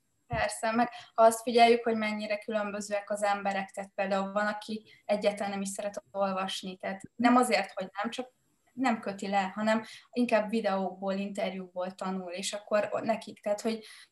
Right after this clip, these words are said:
ne is menjünk bele, hogy tényleg mennyien különbözőek vagyunk, és mindenkinek, ö, valamit nyújtani kell, hogy ő is tudjon valamiből értelmes, <clears throat>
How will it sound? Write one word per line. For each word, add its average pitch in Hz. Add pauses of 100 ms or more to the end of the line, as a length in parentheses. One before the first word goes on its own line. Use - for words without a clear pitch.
(1400)
ne 226
is 226
menjünk 208
bele, 190
hogy 190
tényleg 190
mennyien 190
különbözőek 196
vagyunk, 208
és 226
mindenkinek, 196
ö, 202 (560)
valamit 208
nyújtani 214
kell, 196
hogy 196
ő 196
is 190
tudjon 190
valamiből 190
értelmes, 190 (1000)
<clears throat> 214